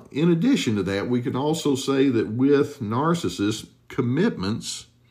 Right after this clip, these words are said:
and promises basically mean nothing. Uh, they may seem sincere up front,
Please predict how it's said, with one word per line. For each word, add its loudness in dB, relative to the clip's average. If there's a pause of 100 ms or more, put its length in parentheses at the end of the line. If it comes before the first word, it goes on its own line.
(600)
and 0
promises 2 (880)
basically 2
mean 2
nothing. 2 (760)
Uh, -2 (160)
they 0
may 0
seem -2
sincere -2
up -2
front, -2